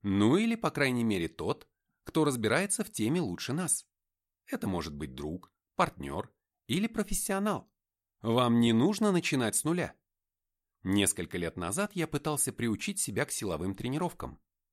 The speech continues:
Долгое время я бегал, но силовые тренировки мне не давались.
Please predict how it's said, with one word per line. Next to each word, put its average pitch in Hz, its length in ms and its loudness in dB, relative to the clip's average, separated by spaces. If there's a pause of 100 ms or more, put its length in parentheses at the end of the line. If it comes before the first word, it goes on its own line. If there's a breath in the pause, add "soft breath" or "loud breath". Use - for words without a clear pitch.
(320)
Долгое 85 460 -2
время 80 260 -4
я 71 140 -4
бегал, 156 400 0 (500)
но 139 100 2
силовые 247 420 0
тренировки 226 540 2
мне 190 160 2
не 202 100 2
давались. 180 540 0